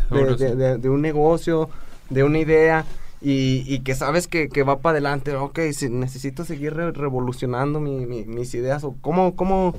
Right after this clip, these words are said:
Speaker 1: Sí, la verdad es que yo, yo
Speaker 3: ¿Cómo
Speaker 1: he
Speaker 3: lo
Speaker 1: querido
Speaker 3: tomas?
Speaker 1: meditar más.
Speaker 3: Ujú.
Speaker 1: No, no, meditación no es mi, mi espacio de,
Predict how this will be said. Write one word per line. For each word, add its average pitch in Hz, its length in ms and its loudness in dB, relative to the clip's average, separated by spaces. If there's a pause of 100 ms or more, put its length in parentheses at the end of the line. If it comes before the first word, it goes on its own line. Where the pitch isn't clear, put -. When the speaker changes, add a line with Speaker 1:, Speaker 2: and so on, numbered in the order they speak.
(720)
Speaker 1:
Sí, 165 340 4
la 151 140 4
verdad 151 160 4
es - 80 0
que 190 80 4
yo, 196 180 4
yo 160 360 2
Speaker 3:
¿Cómo 170 140 0
Speaker 1:
he - 20 2
Speaker 3:
lo 196 60 2
Speaker 1:
querido 185 280 8
Speaker 3:
tomas? 190 160 4
Speaker 1:
meditar 143 300 4
más. 135 480 0
Speaker 3:
Ujú. 117 160 -4
Speaker 1:
No, 131 340 8
no, 139 500 4 (240)
meditación 160 680 6
no 180 100 2
es 170 60 2
mi, 160 640 4
mi 131 500 4
espacio 131 640 2
de, 131 600 2